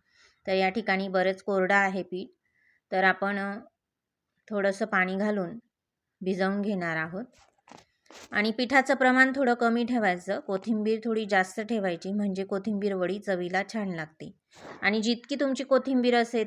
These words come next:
त्याच्यामध्ये जितकं पीठ मावेल तितक्या प्रमाणामध्ये तुम्ही बेसन पीठ घ्यायचं आणि त्यामध्ये तुम्हाला तांदळाचं पीठ घालायचं आहे. जर तुम्ही एक वाटी बेसन पीठ घेतलं तर, अ, पाव वाटी तांदळाचं पीठ किंवा अर्धी वाटी तांदळाचं पीठ घ्यायचं आहे.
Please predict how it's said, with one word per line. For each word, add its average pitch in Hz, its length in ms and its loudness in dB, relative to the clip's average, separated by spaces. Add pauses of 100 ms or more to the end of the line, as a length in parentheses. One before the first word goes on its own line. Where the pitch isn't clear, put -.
(160)
त्याच्यामध्ये 220 600 2
जितकं 240 380 0
पीठ 254 300 -2 (180)
मावेल 214 520 2
तितक्या 220 360 -2
प्रमाणामध्ये 202 680 2
तुम्ही 208 240 -2
बेसन 190 380 -2
पीठ 190 160 -4
घ्यायचं 190 420 -4 (280)
आणि 190 200 -6
त्यामध्ये 190 580 2 (360)
तुम्हाला 202 340 2
तांदळाचं 190 540 2
पीठ 214 200 -4
घालायचं 180 460 -2
आहे. 170 300 -8
जर 220 220 2
तुम्ही 254 300 2
एक 240 120 -4
वाटी 240 240 2
बेसन 226 420 2
पीठ 233 180 -2
घेतलं 220 420 0 (520)
तर, 214 160 4
अ, 220 180 8
पाव 214 340 8
वाटी 214 300 4
तांदळाचं 202 480 4
पीठ 202 280 -4
किंवा 247 320 0 (100)
अर्धी 220 280 4
वाटी 208 260 4
तांदळाचं 185 540 2
पीठ 180 240 -8
घ्यायचं 170 360 -4
आहे. 160 260 -4